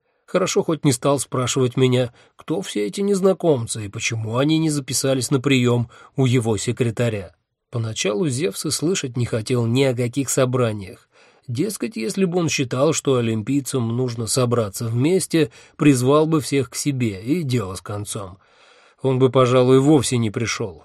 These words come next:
если бы не моё заклинание, позволяющее убедить самого несговорчивого собеседника. Когда я был молод, это заклинание действовало только на людей и гномов.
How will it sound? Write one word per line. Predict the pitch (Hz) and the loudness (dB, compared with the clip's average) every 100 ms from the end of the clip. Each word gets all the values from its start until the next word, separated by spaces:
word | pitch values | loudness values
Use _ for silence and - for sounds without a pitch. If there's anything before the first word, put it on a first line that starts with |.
| _ | _
если | 123 123 - 123 | -4 -2 -2 -2
бы | 120 | 0
не | 117 | 0
моё | 117 113 107 | 0 0 -2
заклинание, | 107 101 110 117 131 120 113 98 - - | -6 -6 -2 2 2 2 -2 -6 -14 -4
позволяющее | 131 110 117 131 160 151 131 135 127 | -4 0 2 6 6 6 4 4 4
убедить | 131 139 151 143 160 - | 4 2 0 0 -2 -4
самого | - 143 139 123 123 | -2 2 4 6 6
несговорчивого | 120 127 127 135 117 117 - 117 113 107 | 4 4 6 4 4 0 0 -2 -2 -2
собеседника. | 104 - 117 107 117 107 104 98 - - - _ _ _ - | -2 -2 -2 -2 -2 -4 -6 -10 -14 -16 -18 _ _ _ -2
Когда | 131 117 117 | 0 4 4
я | 117 107 | 4 2
был | 110 107 | 0 0
молод, | 117 135 139 120 104 147 | 4 6 6 4 0 -2
это | 170 170 | 0 2
заклинание | 160 156 160 139 156 156 147 | 0 2 2 4 4 4 4
действовало | 127 147 156 - 143 131 123 | 4 2 0 -2 -2 0 -2
только | 123 196 175 160 | -2 -2 2 4
на | 151 | 4
людей | 143 131 135 127 107 | 4 2 2 2 0
и | 131 127 | -4 -4
гномов. | 123 131 127 107 98 - - | -2 2 2 2 -2 -12 -20